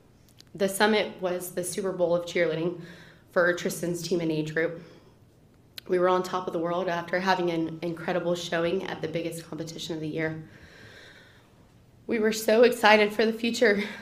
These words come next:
of these young athletes and all the incredible talent we would be starting the new season with. Then one week later, our lives changed forever,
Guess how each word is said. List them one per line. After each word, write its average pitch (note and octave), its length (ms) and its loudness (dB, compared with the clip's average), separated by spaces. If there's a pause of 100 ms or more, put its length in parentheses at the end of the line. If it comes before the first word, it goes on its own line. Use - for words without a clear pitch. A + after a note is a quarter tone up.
(200)
of B3 100 0
these G#3 220 0
young G3+ 260 6
athletes G#3 520 0
and F#3 180 0
all G#3 220 4
the G#3+ 160 2
incredible F#3+ 500 2
talent F#3 460 0
we F3 100 -2
would F3 220 -4
be F3+ 100 0
starting F3+ 320 -2
the F3+ 80 0
new F3+ 140 0
season F3+ 340 -2
with. F3 220 -4 (920)
Then G3 140 0
one G#3 200 4
week A#3 200 2
later, A3 400 2 (140)
our F#3+ 100 4
lives G#3+ 380 2
changed B3 380 2
forever, F#3 400 6